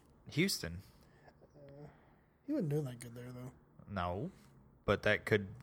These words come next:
Speaker 1: say more about Houston than it does Hoyer.
Speaker 2: Mm-hmm. I, I agree they shouldn't go back to Cutler.
Speaker 1: Yeah.
Speaker 2: He's not their f-,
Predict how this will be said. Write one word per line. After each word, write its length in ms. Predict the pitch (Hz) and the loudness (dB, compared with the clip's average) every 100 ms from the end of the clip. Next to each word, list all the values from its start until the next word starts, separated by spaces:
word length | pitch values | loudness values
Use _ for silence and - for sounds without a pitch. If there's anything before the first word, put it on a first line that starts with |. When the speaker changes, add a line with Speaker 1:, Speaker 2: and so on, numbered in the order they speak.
| - | -12
Speaker 1:
say 200 | - 110 | 2 4
more 220 | 101 104 101 | 6 4 8
about 300 | 101 98 87 | 10 8 8
Houston 460 | 127 151 - 101 | 4 4 4 2
than 120 | 101 101 | 2 2
it 120 | 90 | 2
does 220 | 104 104 | 0 2
Hoyer. 440 | 135 165 98 85 - - | 2 2 0 -4 -8 -6
Speaker 2:
Mm-hmm. 200 | 202 196 202 - - - - - _ _ _ _ _ _ _ _ _ _ _ _ _ _ _ _ - | -2 -2 -4 -12 -20 -20 -20 -20 _ _ _ _ _ _ _ _ _ _ _ _ _ _ _ _ 0
I, 80 | 170 | 4
I 220 | 180 170 | 4 4
agree 240 | 175 175 | 4 4
they 120 | 156 143 | 4 2
shouldn't 280 | 165 147 | 0 -2
go 80 | 147 | -2
back 180 | 139 - | -2 -6
to 60 | - | -8
Cutler. 320 | 143 131 131 - - - _ _ _ | -8 -8 -12 -14 -20 -20 _ _ _
Speaker 1:
Yeah. 100 | 98 | 0
Speaker 2:
He's 160 | 92 170 | 4 6
not 120 | 185 | 6
their 100 | 160 | 6
f-, 100 | 147 | 0